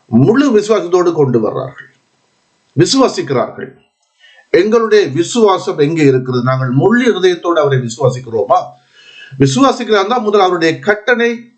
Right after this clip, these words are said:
கற்பனைகள், போதனைகளை கைக்கொள்ள வேண்டும். அவர் சொல்லியிருக்கிற காரியங்களை நாங்கள் முதல்ல எங்களுடைய இருதயத்தில் ஏற்றுக்கொள்ள வேண்டும், முழுவதுமாக ஏற்றுக்கொள்ள வேண்டும். போதனைகளையும், கட்டளைகளையும், கற்பனைகளையும் நாங்கள் ஏற்றுக்கொள்ள வேண்டும்.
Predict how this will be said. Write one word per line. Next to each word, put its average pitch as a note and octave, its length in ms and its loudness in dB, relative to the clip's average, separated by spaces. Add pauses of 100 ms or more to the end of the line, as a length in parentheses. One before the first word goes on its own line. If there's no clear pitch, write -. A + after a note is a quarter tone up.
(120)
கற்பனைகள், G#3 580 -2
போதனைகளை G3+ 600 0
கைக்கொள்ள C#3+ 480 0
வேண்டும். B2+ 400 0
அவர் B2 220 -4
சொல்லியிருக்கிற A3 440 -2
காரியங்களை G3 600 0
நாங்கள் D#3 340 -2 (380)
முதல்ல F3+ 320 2
எங்களுடைய D#3+ 340 2
இருதயத்தில் A3 440 0
ஏற்றுக்கொள்ள C#3+ 480 0
வேண்டும், B2 280 0
முழுவதுமாக F3 760 2
ஏற்றுக்கொள்ள C3+ 440 0
வேண்டும். B2 460 0 (400)
போதனைகளையும், F#3+ 680 2
கட்டளைகளையும், E3 760 -2
கற்பனைகளையும் C#3+ 580 -2
நாங்கள் A#2+ 320 0
ஏற்றுக்கொள்ள C3+ 460 0
வேண்டும். B2+ 520 -2